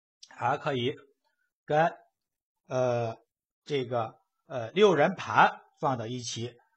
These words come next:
进行这个六，这个六人穿甲。那么其实这是干嘛呢？全是自己个人的爱好和喜好了。那么只要你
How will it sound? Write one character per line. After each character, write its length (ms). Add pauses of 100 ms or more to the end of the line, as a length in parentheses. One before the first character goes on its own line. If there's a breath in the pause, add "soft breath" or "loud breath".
(160)
进 200
行 300 (300)
这 140
个 300
六， 560 (220)
这 100
个 340
六 220
人 180
穿 260
甲。 340 (720)
那 80
么 120
其 200
实 300
这 100
是 100
干 140
嘛 80
呢？ 140
全 180
是 120
自 200
己 140
个 180
人 140
的 240 (220)
爱 180
好 140
和 140
喜 200
好 180
了。 160 (360 soft breath)
那 100
么 80
只 200
要 300 (680)
你 540